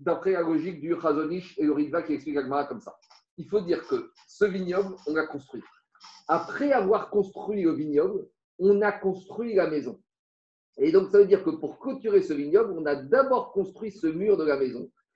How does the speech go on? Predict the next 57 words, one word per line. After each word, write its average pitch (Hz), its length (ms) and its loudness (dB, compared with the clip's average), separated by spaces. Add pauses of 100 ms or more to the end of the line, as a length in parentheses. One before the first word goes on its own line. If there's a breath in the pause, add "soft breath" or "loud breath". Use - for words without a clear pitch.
(200)
Et 208 120 2
c'est 254 220 -4
pour 233 200 -10
ça 254 260 -2
qu'après 202 460 4
avoir 247 180 -2
construit 196 340 -4
ce 190 80 -4
mur, 240 240 -4
on 233 120 -2
a 190 60 0
construit 190 360 -6
le 202 100 10
mur 214 220 0
de 190 60 2
la 175 60 2
maison 165 280 -4
derrière. 139 360 0 (300)
Et 139 100 -6
c'est 190 120 -4
pour 190 100 -6
ça 302 120 2
que 240 160 -8
quand 220 60 0
ce - 160 -4
mur 220 280 -2
il 196 120 2
est 185 120 6
tombé, 196 340 2
le 190 100 6
mur 208 220 2
de 190 100 6
derrière, 180 540 0 (220)
il 190 100 -4
ne 190 100 6
peut 175 220 0
pas 190 140 2
servir. 120 520 -6
Mais, 180 440 4 (160)
mais, 135 240 -4 (440)
si 330 680 -2
avant 185 320 2
de 202 80 6
construire 190 300 0
le 185 80 4
vignoble, 208 260 4
on 185 40 -4
avait 165 260 2
construit 196 460 -8
d'abord 196 500 2
le 185 100 6
mur 233 420 -2
du 165 220 -8
fond 190 240 -2
de 165 80 -4
la 143 80 4
maison. 113 300 -4